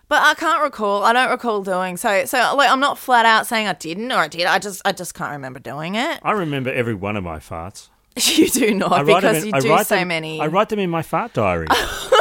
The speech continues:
Speaker 1: Well, that's gotta be bigger than an old school phone
Speaker 2: Would you
Speaker 1: book.
Speaker 2: like to see it?
Speaker 1: No,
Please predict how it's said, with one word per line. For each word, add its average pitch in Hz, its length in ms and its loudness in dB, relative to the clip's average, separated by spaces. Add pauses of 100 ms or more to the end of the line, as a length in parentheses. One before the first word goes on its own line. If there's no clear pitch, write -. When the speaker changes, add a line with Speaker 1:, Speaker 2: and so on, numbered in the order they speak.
(140)
Speaker 1:
Well, 370 380 4 (120)
that's - 200 -4
gotta - 320 -4
be 302 140 -4
bigger 220 320 0
than 220 160 0
an 196 140 0
old 202 220 2
school 220 280 0
phone 185 320 -2
Speaker 2:
Would 160 100 -2
you 160 40 0
Speaker 1:
book. 160 80 2
Speaker 2:
like 175 140 4
to 143 60 -8
see 120 200 -2
it? 131 140 -4 (160)
Speaker 1:
No, 226 260 -2